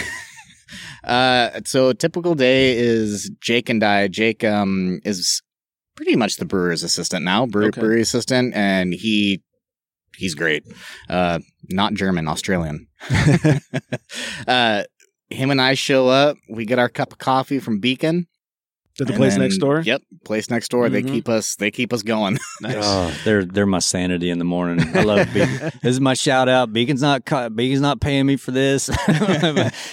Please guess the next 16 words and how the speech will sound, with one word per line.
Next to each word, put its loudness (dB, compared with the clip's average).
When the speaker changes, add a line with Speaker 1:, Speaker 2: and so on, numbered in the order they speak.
Speaker 3:
but, -4
dude, 4
if -2
you 2
guys 2
want 2
a 0
phenomenal 0
coffee, 0
you 2
have -2
to -2
go 2
to 0
Beacon -2
Coffee. -4